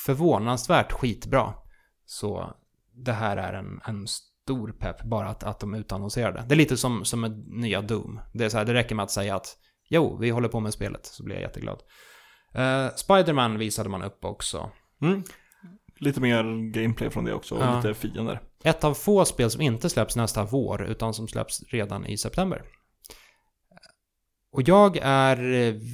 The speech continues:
Speaker 1: väldigt ombord på Spider-Man-tåget. Jag,
Speaker 2: Ja, man.
Speaker 1: jag är jättepeppad på det här.
Speaker 2: Det är min favoritsuperhjälte.
Speaker 1: Ja, han är, han är nice.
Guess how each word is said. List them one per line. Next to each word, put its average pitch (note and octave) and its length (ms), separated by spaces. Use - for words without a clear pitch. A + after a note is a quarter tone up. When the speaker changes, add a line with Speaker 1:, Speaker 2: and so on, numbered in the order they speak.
Speaker 1:
väldigt C3 560
ombord C3 640
på G#2+ 240
Spider-Man-tåget. G#2 880
Jag, A#2 220
Speaker 2:
Ja, A2+ 120
man. F#2+ 80
Speaker 1:
jag G2+ 600
är - 60
jättepeppad G#2+ 640
på G2+ 80
det G#2+ 60
här. G#2 200
Speaker 2:
Det A#2 60
är C3+ 40
min C3+ 140
favoritsuperhjälte. B2+ 640
Speaker 1:
Ja, D#3 320
han C3+ 160
är, E3+ 240
han D#3 180
är F#3 60
nice. G3+ 360